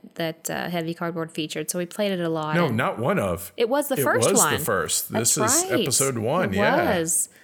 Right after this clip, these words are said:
Speaker 1: I
Speaker 2: Madeira.
Speaker 1: remember you saying Madeira and getting to know us, or you, or whatever. Um, but yeah, so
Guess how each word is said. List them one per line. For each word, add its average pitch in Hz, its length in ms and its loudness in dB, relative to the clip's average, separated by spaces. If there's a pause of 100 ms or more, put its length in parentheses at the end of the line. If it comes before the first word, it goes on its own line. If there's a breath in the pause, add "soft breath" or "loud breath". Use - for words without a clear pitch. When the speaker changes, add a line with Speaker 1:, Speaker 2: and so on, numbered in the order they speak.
Speaker 1:
I - 40 -8
Speaker 2:
Madeira. 240 460 2
Speaker 1:
remember 254 280 2
you 240 160 0
saying 220 320 0
Madeira 196 580 2
and 156 400 -2
getting 143 280 -4
to 220 100 -2
know 202 240 0
us, - 320 -4
or 131 140 -4
you, 175 340 0
or 139 80 -2
whatever. 143 460 -6 (400 loud breath)
Um, 233 320 0
but 220 120 -2
yeah, 254 260 2
so 214 380 0